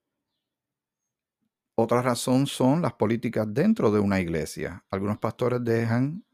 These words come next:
el pastorado, valga la redundancia, debido a, eh, situaciones que se dan, ¿verdad? Un sí, un no, eh, eh,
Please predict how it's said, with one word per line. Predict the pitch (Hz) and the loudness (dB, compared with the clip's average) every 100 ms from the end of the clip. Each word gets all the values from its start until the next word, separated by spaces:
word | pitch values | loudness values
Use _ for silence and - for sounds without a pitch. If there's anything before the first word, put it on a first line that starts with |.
| 254 | -18
el | - 95 98 | -8 -8 -8
pastorado, | - 104 - 127 120 107 101 139 - _ _ _ _ _ _ _ | -6 -8 -2 0 2 2 0 -2 -6 _ _ _ _ _ _ _
valga | - 92 95 | -6 -4 -2
la | 98 | -2
redundancia, | 104 110 127 131 135 127 - 131 - | -2 0 2 2 2 0 -2 -2 -4
debido | 110 123 143 151 117 117 - | -4 -2 0 2 2 2 0
a, | 107 151 180 - | -4 -4 -8 -10
eh, | 101 101 95 _ _ _ _ _ _ - | -10 -10 -12 _ _ _ _ _ _ -16
situaciones | - - 131 160 147 131 | -12 -6 -4 -2 -2 -2
que | 113 | -2
se | 90 | -2
dan, | 82 76 | -4 -4
¿verdad? | 90 127 123 107 | -4 -4 -6 -8
Un | 101 95 | -8 -6
sí, | - 113 | 0 0
un | 101 95 | 0 0
no, | 127 135 131 127 | 2 2 2 0
eh, | 104 92 90 - _ _ _ _ _ - | -4 -8 -12 -18 _ _ _ _ _ -10
eh, | 95 90 90 - | -8 -6 -8 -10